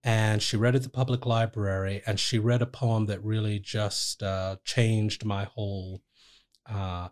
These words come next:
outlook. Uh, at the time, the poem, and in the book, the poem is entitled Improvisation seventeen, but she has since retitled the poem, and it's called, she calls it her Middle Passage poem.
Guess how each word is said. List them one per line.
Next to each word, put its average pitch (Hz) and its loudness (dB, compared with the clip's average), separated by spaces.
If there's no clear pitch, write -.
outlook. 113 -2
Uh, 101 -4
at 117 -4
the - -6
time, 143 2
the 127 4
poem, 123 4
and 117 2
in 127 6
the 113 4
book, 127 2
the 113 -4
poem 110 0
is 107 0
entitled 101 -2
Improvisation 101 -4
seventeen, 98 -2
but 98 -10
she 120 4
has 110 0
since 127 2
retitled 113 2
the - -10
poem, 98 -2
and 98 -2
it's - -6
called, 101 -6
she - -2
calls 117 2
it 107 -6
her 104 -4
Middle 104 2
Passage - -8
poem. 90 -12